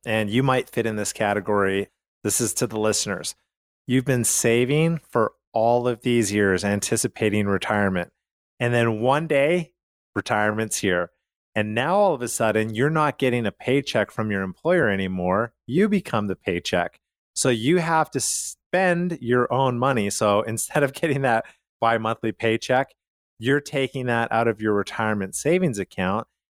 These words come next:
and you're saying, "Hey, I, I'm spending it on myself." So for a lot of people, emotionally, psychologically, it's a really hard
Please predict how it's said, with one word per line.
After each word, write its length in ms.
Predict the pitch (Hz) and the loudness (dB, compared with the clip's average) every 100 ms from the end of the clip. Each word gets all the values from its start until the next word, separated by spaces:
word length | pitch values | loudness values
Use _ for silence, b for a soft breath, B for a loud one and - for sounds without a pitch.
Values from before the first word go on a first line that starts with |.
| - | -4
and 160 | 110 113 | -2 0
you're 100 | 123 | 0
saying, 360 | - 113 113 - - | 0 -2 -2 -8 0
"Hey, 260 | 190 143 - - | 2 2 -4 -4
I, 300 | 110 117 120 | 2 2 2
I'm 200 | 110 117 | -2 -2
spending 420 | - 120 117 117 | 0 0 2 0
it 120 | 113 | 0
on 160 | 107 107 | 0 0
myself." 480 | 98 95 - 104 - | -2 -4 -2 -4 -4
So 220 | - 143 | -2 -2
for 160 | 113 127 | 0 -2
a 60 | 101 | -2
lot 260 | 110 180 | 0 0
of 100 | 202 | -2
people, 540 | - 226 - 113 104 - _ _ _ _ - | -6 -6 -2 0 0 -2 _ _ _ _ -4
emotionally, 840 | 147 131 127 156 - 180 196 190 151 | -2 2 2 2 0 0 2 0 -2
psychologically, 1120 | - - 143 - 135 147 151 143 - 110 107 | -2 0 0 0 0 2 0 -4 -4 -2 -2
it's 200 | 147 175 | -2 0
a 80 | 214 | 0
really 340 | 147 147 160 | 0 0 0
hard 340 | 131 - 151 | -2 0 -2